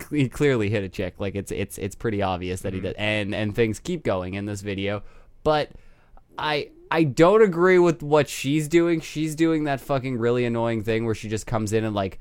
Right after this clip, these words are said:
Speaker 1: like, grabs his keyboard and shit like that and, like, pulls thing. And things g-, escalate very quickly. But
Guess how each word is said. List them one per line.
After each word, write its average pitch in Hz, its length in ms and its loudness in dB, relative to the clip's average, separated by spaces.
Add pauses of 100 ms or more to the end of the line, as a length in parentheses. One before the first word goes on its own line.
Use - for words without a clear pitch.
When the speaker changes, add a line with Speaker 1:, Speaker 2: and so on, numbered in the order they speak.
(160)
Speaker 1:
like, - 200 -4 (140)
grabs 104 300 -2
his 95 100 -8
keyboard 104 480 -2
and 107 100 -2
shit - 160 -4
like 107 180 -4
that 113 220 4
and, 101 100 -8
like, 101 200 -4
pulls 107 240 -4
thing. 117 220 -4
And 117 140 -2
things 151 260 0
g-, 127 100 -2
escalate 131 480 2
very 123 280 0
quickly. 107 500 -2 (580)
But 175 220 0